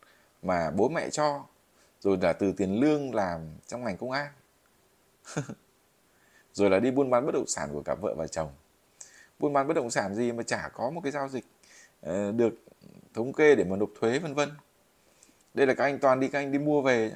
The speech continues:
để đấy. Nhiều tiền quá để mua về cái vứt đó. Chứ làm gì có cái giao dịch gì. Giao dịch tra phút mốt à?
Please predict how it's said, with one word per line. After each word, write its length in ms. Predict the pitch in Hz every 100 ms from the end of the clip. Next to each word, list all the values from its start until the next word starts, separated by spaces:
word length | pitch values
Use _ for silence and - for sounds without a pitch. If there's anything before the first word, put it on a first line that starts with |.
| 127
để 180 | 113
đấy. 280 | 90 110 190 - _ _ _ -
Nhiều 200 | 120 120
tiền 240 | - 120
quá 220 | 117 113
để 80 | 143
mua 200 | 143 139
về 200 | 123 117
cái 80 | 117
vứt 140 | 160 -
đó. 260 | - 190 - _ _ _ - _ _
Chứ 100 | 143
làm 200 | 131 113
gì 200 | 120 110
có 120 | 117
cái 120 | 151
giao 140 | 135
dịch 140 | 131 107
gì. 180 | 107 117 _ _ _ _ _ -
Giao 160 | 127
dịch 180 | 131 -
tra 180 | 135 127
phút 160 | 170
mốt 200 | 156 170
à? 100 | 90